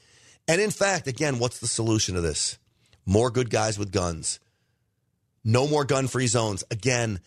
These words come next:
these places were gun-free zones in Maine. You got the rec center, gun-free zone. There was a sign in the window.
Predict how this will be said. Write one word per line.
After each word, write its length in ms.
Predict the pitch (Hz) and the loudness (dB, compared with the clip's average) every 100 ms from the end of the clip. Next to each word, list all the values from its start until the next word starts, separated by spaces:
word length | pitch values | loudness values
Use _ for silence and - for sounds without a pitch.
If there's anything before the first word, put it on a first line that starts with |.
| _ _ - | _ _ -2
these 180 | 120 - | -2 0
places 460 | 147 143 - 123 | 0 2 0 0
were 120 | 120 | -2
gun-free 520 | 113 131 139 143 143 139 | 0 2 2 0 0 0
zones 460 | 127 123 120 107 | 2 2 0 -2
in 180 | 98 98 | -6 -4
Maine. 380 | 85 80 78 80 _ _ _ _ _ _ _ _ _ _ - | -4 -4 -10 -20 _ _ _ _ _ _ _ _ _ _ -2
You 120 | 117 | 2
got 180 | 113 110 | 2 0
the 80 | 90 | 0
rec 240 | 127 151 | 0 0
center, 380 | - 143 143 131 | 0 0 0 -2
gun-free 460 | 98 135 139 143 | 0 0 0 0
zone. 160 | 131 127 | 2 2
There 80 | 107 | 0
was 80 | 92 | 0
a 40 | |
sign 380 | - 139 139 143 | 0 2 0 -2
in 60 | 143 | 0
the 80 | |
window. 460 | 131 127 120 82 | 0 0 0 -2